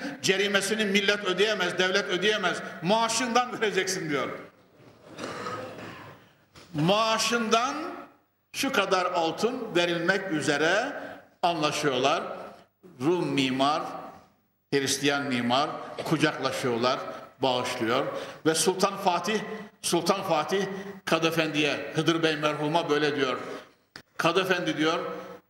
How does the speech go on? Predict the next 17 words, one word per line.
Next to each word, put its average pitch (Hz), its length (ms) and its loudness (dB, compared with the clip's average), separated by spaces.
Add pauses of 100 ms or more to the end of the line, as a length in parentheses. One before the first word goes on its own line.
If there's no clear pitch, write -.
(200)
"eğer 185 440 2
ben 202 200 0
Fatih'im 202 840 0
diye 185 340 2
İslami 208 680 0
karardan 190 720 2
zerre 202 600 2
inhiraf 180 460 0
etseydin," 208 760 0 (160)
kılıncı 170 360 2
çekiyor 175 420 2
şöyle, 170 360 2
"bu - 100 -2
kılıçla 220 500 2
başını 220 320 2
alırdım," 185 460 0
diyor. 120 180 -2